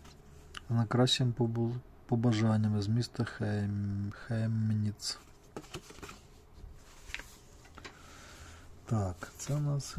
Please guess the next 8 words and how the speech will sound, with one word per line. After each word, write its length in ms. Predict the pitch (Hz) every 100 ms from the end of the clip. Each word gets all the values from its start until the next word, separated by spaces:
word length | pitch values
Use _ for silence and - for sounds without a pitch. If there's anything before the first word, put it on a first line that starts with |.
| -
київський 520 | - 135 131 - -
метрополітен. 920 | 120 117 120 113 117 107 104 - 92 95 - - - - - - - - - - - - - - - - - - - - - -
Дійсно 440 | 113 107 104 113 101
став 420 | - 113 107 101 - - - - - - - - - - - - - - - - - - - 120
домівкою 1000 | 110 113 110 113 117 110 - 113 107 104
дуже 280 | 107 104 104
для 140 | 104
багатьох 720 | 101 101 104 - 135 - -